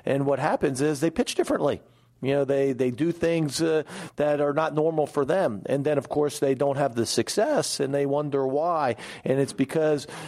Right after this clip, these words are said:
you know, they don't think mentally the same way as they did when they were in high school in Birmingham or, uh, Orlando, Florida, or Dallas, Texas. You know, they, they, they think differently. And I think what the mental game does is it brings them back,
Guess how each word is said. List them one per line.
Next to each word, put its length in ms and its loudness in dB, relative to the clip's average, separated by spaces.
you 80 0
know, 100 2
they 160 0
don't 220 -2
think 260 -2
mentally 400 2
the 140 2
same 260 0
way 200 2
as 100 0
they 100 2
did 300 0
when 160 0
they 80 2
were 120 2
in 60 0
high 220 0
school 480 0
in 160 -2
Birmingham 800 0
or, 160 0
uh, 140 2
Orlando, 640 2
Florida, 500 0
or 140 0
Dallas, 440 0
Texas. 580 0
You 80 -2
know, 100 4
they, 240 2
they, 240 2
they 320 0
think 380 -4
differently. 580 0
And 160 2
I 60 4
think 240 0
what 160 2
the 60 2
mental 360 2
game 260 2
does 260 0
is 120 -2
it 140 0
brings 320 2
them 220 2
back, 500 0